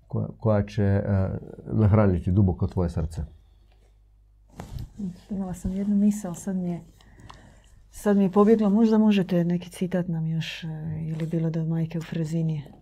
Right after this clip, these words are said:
Speaker 1: Da. Dok se ne sjetite.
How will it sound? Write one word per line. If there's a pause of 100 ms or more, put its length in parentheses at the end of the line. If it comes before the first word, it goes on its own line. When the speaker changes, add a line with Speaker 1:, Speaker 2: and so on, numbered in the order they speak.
(320)
Speaker 1:
Da. (1900)
Dok
se
ne
sjetite.